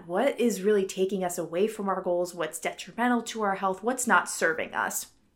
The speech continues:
The hard part is you have these two different parts of your brain that they struggle to speak to each other, because you could be thinking, "Don't eat this, don't eat this, don't smoke, don't smoke, don't smoke, don't do that, don't do that, don't do that,"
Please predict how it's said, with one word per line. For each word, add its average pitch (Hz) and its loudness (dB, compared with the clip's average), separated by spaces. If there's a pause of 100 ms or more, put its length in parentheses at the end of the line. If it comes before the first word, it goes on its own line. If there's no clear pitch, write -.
(1120)
The 269 6
hard 285 10
part 202 8
is 277 6
you 233 4
have 233 6
these 202 0
two 302 4
different 240 4
parts 202 2
of - -8
your 170 -2
brain 196 -2
that 190 2 (380)
they 233 10
struggle 220 4
to 185 2
speak - -4
to 190 -6
each 180 -6
other, 98 0
because 196 -6
you 254 4
could 254 2
be 196 -2
thinking, 185 4 (260)
"Don't 202 4
eat 202 4
this, 185 2
don't 202 4
eat 185 2
this, 175 -4
don't 190 0
smoke, 190 2
don't 196 -2
smoke, 196 0
don't 190 -2
smoke, - 2
don't 208 2
do 214 -2
that, 180 2
don't 202 0
do 208 0
that, 180 -2
don't 185 -2
do 240 0
that," 180 2